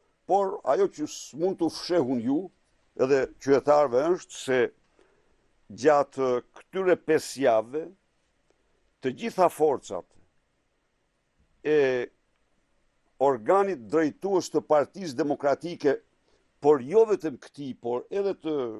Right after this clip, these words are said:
edhe të rretheve tjerë, jo vetëm qendrorit, por edhe të rretheve, kanë qenë të përqendruara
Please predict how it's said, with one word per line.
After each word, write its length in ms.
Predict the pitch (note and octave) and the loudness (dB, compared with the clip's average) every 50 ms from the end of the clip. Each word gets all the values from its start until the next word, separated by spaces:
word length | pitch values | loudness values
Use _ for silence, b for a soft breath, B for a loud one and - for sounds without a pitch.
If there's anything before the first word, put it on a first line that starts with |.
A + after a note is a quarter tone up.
| - - _ _ _ _ _ _ _ _ _ _ _ _ _ _ - | -16 -20 _ _ _ _ _ _ _ _ _ _ _ _ _ _ 0
edhe 200 | D3 E3 F3+ E3+ - | 0 0 0 -2 -4
të 120 | - C#3 A2+ | -4 -4 -2
rretheve 480 | C3 F#3+ A3 F#3 - - C#3+ B2 A#2 G#2+ - | -2 0 -2 -2 -2 -2 -4 -4 -4 -4 -6
tjerë, 300 | - B2 B2 A#2+ A2+ A#2+ - D3+ | -8 -8 -4 -4 -2 -2 0 0
jo 60 | E3+ F#3+ | 0 0
vetëm 220 | F3+ B2 C3 C3 - | -2 -4 -8 -10 -6
qendrorit, 480 | - D3+ C3+ C#3 C#3+ D3 C3+ A#2+ G#2+ - | -2 -2 0 0 2 2 2 0 0 -2
por 120 | - C#3 D3 | -2 0 2
edhe 140 | D3+ D3+ - | 2 0 0
të 80 | G2+ | -2
rretheve, 380 | A2 B2+ C#3+ - D#3+ D#3+ - - - - _ _ b b b b b b b b b b b - | -4 -4 -4 -6 -8 -8 -8 -10 -12 -14 _ _ b b b b b b b b b b b 0
kanë 220 | D3 C#3 C#3 C3 - | 2 2 2 0 -2
qenë 240 | - F#3+ G3+ F#3+ D#3 | -2 -2 -2 0 0
të 120 | E3 D#3 D3+ | 0 0 0
përqendruara 720 | - D3 C3 - C#3+ C#3 C#3+ D#3+ E3+ E3+ E3+ E3 D#3 - | 0 -2 -2 0 -2 -2 0 0 0 0 2 4 4 2